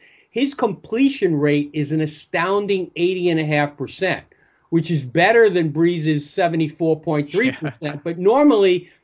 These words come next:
Speaker 1: that is propped up by passes to the running backs. This is a wideout.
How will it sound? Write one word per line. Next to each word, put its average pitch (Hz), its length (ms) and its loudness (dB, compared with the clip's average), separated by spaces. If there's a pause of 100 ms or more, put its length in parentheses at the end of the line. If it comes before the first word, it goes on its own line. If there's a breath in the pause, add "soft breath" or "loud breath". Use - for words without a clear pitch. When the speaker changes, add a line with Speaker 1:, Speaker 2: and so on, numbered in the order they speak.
(120)
Speaker 1:
that 190 200 0
is 156 140 -6
propped 190 480 -2
up 160 220 -2
by 151 140 -2
passes 147 580 -4
to 147 100 -6
the 135 80 -4
running 143 360 -2
backs. 107 320 -6
This 165 200 -8
is 147 100 -10
a 156 60 0
wideout. 131 720 0